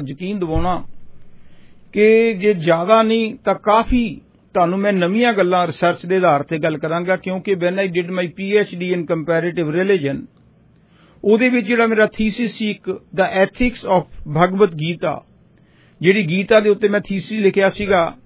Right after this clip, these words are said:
ਐਥਿਕਸ ਦੇ ਵਿੱਚ, ਕਿ ਸਾਡੀ ਜ਼ਿੰਦਗੀ ਦਾ ਅਲਟੀਮੇਟ ਗੋਲ ਕੀ ਹੈ। ਲਾਰਡ ਕ੍ਰਿਸ਼ਨ ਨੇ, ਗੀਤਾ ਨੇ ਦੱਸਿਆ ਕਿ ultimate goal is to achieve ਮੋਕਸ਼, ਮੁਕਤੀ ਪ੍ਰਾਪਤ ਕਰਨੀ ਹੈ, the release from the cycle of birth and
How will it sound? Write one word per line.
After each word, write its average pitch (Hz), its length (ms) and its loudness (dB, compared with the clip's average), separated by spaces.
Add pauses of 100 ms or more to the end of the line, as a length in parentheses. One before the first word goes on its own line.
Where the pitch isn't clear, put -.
ਐਥਿਕਸ 185 440 0
ਦੇ 190 100 4
ਵਿੱਚ, 170 320 2
ਕਿ 196 120 0
ਸਾਡੀ 170 460 -2
ਜ਼ਿੰਦਗੀ 180 460 -4
ਦਾ 180 400 4
ਅਲਟੀਮੇਟ 196 520 2
ਗੋਲ 165 300 4
ਕੀ 180 280 0
ਹੈ। 147 180 0 (840)
ਲਾਰਡ 175 300 8
ਕ੍ਰਿਸ਼ਨ 196 380 -2
ਨੇ, 208 120 2
ਗੀਤਾ 175 340 2
ਨੇ 208 100 0
ਦੱਸਿਆ 185 320 2
ਕਿ 196 120 -2
ultimate 190 720 2
goal 180 360 6
is 185 140 0 (180)
to 190 60 -4
achieve 226 720 0 (240)
ਮੋਕਸ਼, 175 680 6 (380)
ਮੁਕਤੀ 202 360 4
ਪ੍ਰਾਪਤ 196 360 4
ਕਰਨੀ 170 280 0
ਹੈ, 190 260 -2
the 170 180 4
release 190 280 0
from 185 240 -4
the 170 100 2
cycle 170 440 0
of 156 60 -2
birth 156 360 -2
and 147 80 -2